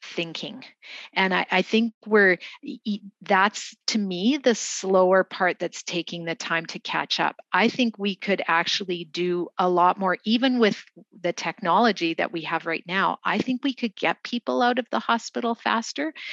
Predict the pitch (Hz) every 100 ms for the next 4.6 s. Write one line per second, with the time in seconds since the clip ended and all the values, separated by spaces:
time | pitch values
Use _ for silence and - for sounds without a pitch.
0 | - - 190 208 214 196 208 190 185 -
1 | - - 175 180 185 - - - _ -
2 | _ 190 175 170 170 160 156 _ _ _
3 | _ _ _ _ - 190 180 170 170 156
4 | 175 180 190 180 170 165